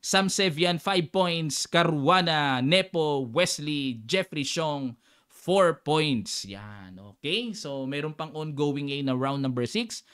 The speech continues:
Ang kalaban ni Wesley ay si M V L. Sisilipin din natin pagkatapos ng video na ito.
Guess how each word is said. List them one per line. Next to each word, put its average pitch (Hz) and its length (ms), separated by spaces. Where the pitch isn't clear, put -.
Ang 180 160
kalaban 165 480
ni 143 80
Wesley 147 380
ay 135 100
si - 80
M 123 160
V 120 240
L. 107 240
Sisilipin 123 560
din 139 160
natin 226 480
pagkatapos 135 720
ng 123 160
video 113 340
na 107 80
ito. 85 320